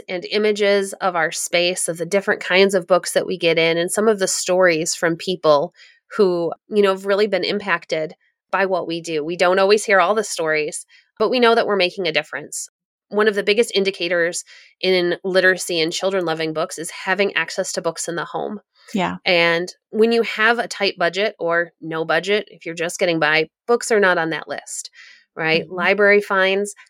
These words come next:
Speaker 1: are not in that list. You may have a job that doesn't allow you to get to these places. And so we're just excited to be a resource, uh, to our community and to the organizations in our community that are going into people's homes and are interacting with the public to really make a difference in those things.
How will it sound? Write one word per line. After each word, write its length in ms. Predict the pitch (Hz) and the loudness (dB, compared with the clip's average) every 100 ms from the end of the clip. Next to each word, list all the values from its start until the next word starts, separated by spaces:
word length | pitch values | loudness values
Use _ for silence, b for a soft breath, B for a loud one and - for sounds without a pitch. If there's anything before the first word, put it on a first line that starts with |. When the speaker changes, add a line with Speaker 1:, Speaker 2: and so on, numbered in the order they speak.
| - | -8
Speaker 1:
are 80 | 180 | -2
not 220 | 180 175 | 2 2
in 120 | 165 | 2
that 200 | 160 151 | 0 -2
list. 360 | 165 131 - - | -4 -6 -8 -6
You 140 | 175 | 0
may 120 | 180 | 0
have 160 | 190 190 | 0 -2
a 40 | 165 | -2
job 340 | 175 165 175 | 0 0 0
that 160 | 165 - | -4 -4
doesn't 260 | 175 175 | -4 -2
allow 200 | 175 170 | 0 2
you 200 | 175 170 | 0 -2
to 140 | 170 175 | -8 -6
get 160 | 170 | -6
to 120 | - | -6
these 200 | 180 151 | -8 -10
places. 640 | - - - - - - - | -12 -14 -12 -12 -14 -16 -14
And 160 | 196 190 | -10 -8
so 440 | - 180 175 175 185 - | -6 -4 -4 -6 -10 -4
we're 180 | 208 254 | 0 0
just 220 | 254 214 | 0 -4
excited 440 | 190 - 180 185 | -6 -6 -4 -4
to 100 | 190 | -6
be 120 | 196 175 | -6 -6
a 80 | |
resource, 680 | 165 170 185 190 190 196 - - B B B - | -6 -8 -8 -4 -2 -2 -6 -12 B B B -16
uh, 120 | 175 160 | -14 -8
to 160 | - | 0
our 100 | 202 | 0
community 600 | - 190 175 180 185 185 | 2 -2 0 0 0 -2
and 120 | - | -2
to 100 | 185 | -4
the 80 | 190 | 0
organizations 600 | 185 190 180 170 165 185 175 | 2 2 2 0 -2 -2 0
in 80 | |
our 100 | 170 | 0
community 460 | 170 180 170 170 180 | 0 -4 -4 -4 -4
that 140 | 170 | -2
are 80 | 160 | -4
going 320 | 170 165 170 | -2 0 0
into 140 | 175 185 | 0 -4
people's 360 | - 175 170 | -6 -4 -4
homes 400 | - 156 170 185 | -2 -2 -2 -4
and 100 | 180 | -4
are 80 | 165 - | -4 0
interacting 520 | 165 147 160 - 170 | 0 2 0 -4 -8
with 120 | 160 | -8
the 80 | 165 | -8
public 440 | - 160 160 - - | -6 -4 -4 -6 -16
to 120 | 208 | -4
really 220 | 220 233 | 0 2
make 200 | 202 180 | 2 0
a 60 | 160 | -2
difference 440 | 160 - 151 - | -6 -8 -10 -8
in 80 | 165 | -10
those 260 | - - - | -10 -12 -8
things. 540 | 69 214 214 - | -8 -10 -12 -12